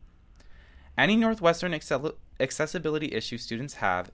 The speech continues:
isn't because of negligence because of Accessible N U," Carroll said. "It's because people haven't listened to Accessible N U." He said disability services like Accessible N U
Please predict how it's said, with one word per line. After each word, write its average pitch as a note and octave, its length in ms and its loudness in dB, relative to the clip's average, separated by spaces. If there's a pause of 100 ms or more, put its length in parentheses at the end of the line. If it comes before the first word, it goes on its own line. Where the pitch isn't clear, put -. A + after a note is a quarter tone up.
isn't D#3+ 220 -6
because F3+ 300 0
of D#3+ 60 -4
negligence A2+ 760 -2
because A2 300 -8
of G#2 80 -6
Accessible G2 460 -6
N F#2 140 -6
U," F#2 200 -6
Carroll F2+ 300 -10
said. F2+ 340 -10 (420)
"It's - 160 -8
because E3+ 240 -2
people F3+ 260 -6
haven't D3+ 340 0
listened A2+ 280 -6
to F#2 80 -6
Accessible F2+ 480 -12
N F#2 100 -10
U." - 220 -14 (1120)
He - 100 -6
said F#3+ 220 4
disability F#3+ 560 0
services A#2+ 680 -2
like A2 180 -2
Accessible B2+ 480 -4
N A2 160 -2
U G2 240 -6